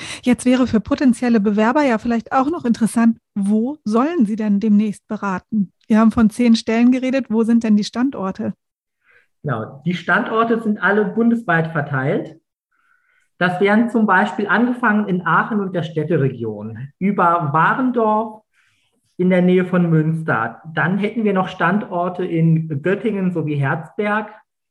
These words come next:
Speaker 2: Rostock und Güstrow, Augsburg, dem Landkreis Augsburg, Freiburg,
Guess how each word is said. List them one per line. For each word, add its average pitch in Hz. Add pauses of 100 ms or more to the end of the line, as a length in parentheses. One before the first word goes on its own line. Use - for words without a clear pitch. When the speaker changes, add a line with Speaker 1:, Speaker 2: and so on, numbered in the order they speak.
(180)
Speaker 2:
Rostock 180
und 139
Güstrow, 214 (280)
Augsburg, 202
dem 160
Landkreis 170 (100)
Augsburg, 180 (560)
Freiburg, 220